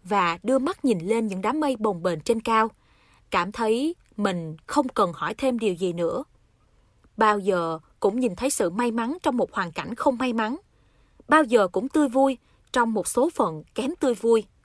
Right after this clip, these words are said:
Bao giờ cũng đối xử tốt với cuộc đời, mặc dù không phải lúc nào cuộc đời cũng đối xử tốt với mình. Những phẩm chất đó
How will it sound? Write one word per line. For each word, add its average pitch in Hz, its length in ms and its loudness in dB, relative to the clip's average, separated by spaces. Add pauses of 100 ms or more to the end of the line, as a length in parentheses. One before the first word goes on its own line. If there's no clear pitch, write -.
(560)
Bao 220 180 4
giờ 185 280 0
cũng 202 200 -4
đối 247 140 6
xử 175 180 0
tốt 349 280 0
với 392 80 2
cuộc - 200 0
đời, 185 280 2 (420)
mặc 208 220 0
dù 180 340 0 (120)
không 302 240 2
phải 196 160 0
lúc 330 180 0
nào 185 320 2 (280)
cuộc 220 200 6
đời 180 380 2 (140)
cũng 196 200 -2
đối 247 120 2
xử 180 160 -2
tốt 294 260 -2
với 294 100 2
mình. 202 260 -2 (920)
Những 208 160 2
phẩm 180 220 -4
chất 302 200 -4
đó 247 320 0